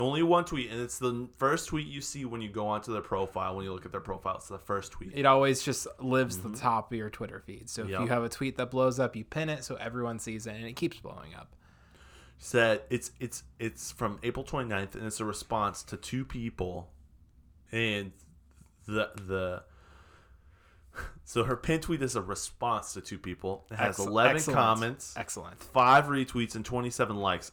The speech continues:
Speaker 1: I think somewhere along the way, our elected officials have forgotten what their function is, but I also believe that most Americans have also forgotten their function. We need civic classes, a basic understanding of history, not colored by extreme conservatism or progressivism. That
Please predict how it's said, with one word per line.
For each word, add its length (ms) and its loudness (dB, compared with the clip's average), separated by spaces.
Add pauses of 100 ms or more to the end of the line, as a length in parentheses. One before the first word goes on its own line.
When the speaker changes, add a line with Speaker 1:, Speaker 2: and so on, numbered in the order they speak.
(120)
Speaker 1:
I 80 2
think 200 0
somewhere 420 6
along 320 6
the 60 0
way, 160 6
our 80 8
elected 340 2
officials 320 -4
have 100 -6
forgotten 400 2
what 140 0
their 100 0
function 420 -4
is, 280 0
but 100 0
I 60 6
also 220 4
believe 220 0
that 80 -6
most 220 -4
Americans 340 0
have 100 -4
also 240 2
forgotten 320 0
their 140 4
function. 480 -6
We 100 -6
need 220 -4
civic 300 0
classes, 500 -2
a 40 -12
basic 380 0
understanding 500 -6
of 80 -8
history, 380 -4 (440)
not 200 6
colored 240 6
by 140 6
extreme 340 -4
conservatism 800 -2
or 60 0
progressivism. 800 -2 (380)
That 420 4